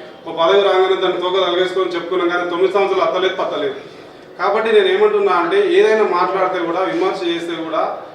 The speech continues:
ఆ విమర్శ ఎట్లా ఉండాలంటే సద్విమర్శ ఉండాలి. మీ విమర్శ కూడా అందులో నేర్చుకునేటట్టు ఉండాలి. కానీ లేనిపోని ఉన్నాయి లేనివి సృష్టించి మీద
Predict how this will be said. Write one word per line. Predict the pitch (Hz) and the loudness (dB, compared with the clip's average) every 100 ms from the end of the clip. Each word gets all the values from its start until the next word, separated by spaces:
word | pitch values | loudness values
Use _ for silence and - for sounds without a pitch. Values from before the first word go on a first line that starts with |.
| - - - | -20 -18 -8
ఆ | 160 | -4
విమర్శ | 151 156 196 196 | -4 0 0 2
ఎట్లా | 185 185 | 0 -2
ఉండాలంటే | 175 170 - | -2 -2 -2
సద్విమర్శ | 151 151 196 190 180 170 | -4 2 2 2 -2 -4
ఉండాలి. | 151 156 185 | -2 0 2
మీ | 180 175 | 0 0
విమర్శ | 170 202 208 | 2 2 2
కూడా | 202 202 | 2 2
అందులో | 185 185 196 | 0 0 0
నేర్చుకునేటట్టు | 165 180 190 202 196 - | 2 0 2 2 2 0
ఉండాలి. | - - - - - - - - - | -4 -8 -10 -14 -18 -20 -20 -16 0
కానీ | 196 208 | 4 4
లేనిపోని | 170 190 214 214 202 202 | 4 4 4 2 4 6
ఉన్నాయి | 196 185 202 202 | 6 6 4 6
లేనివి | 196 196 190 180 | 4 4 4 2
సృష్టించి | 175 170 190 180 185 | -2 0 0 2 0
మీద | 175 180 | 2 0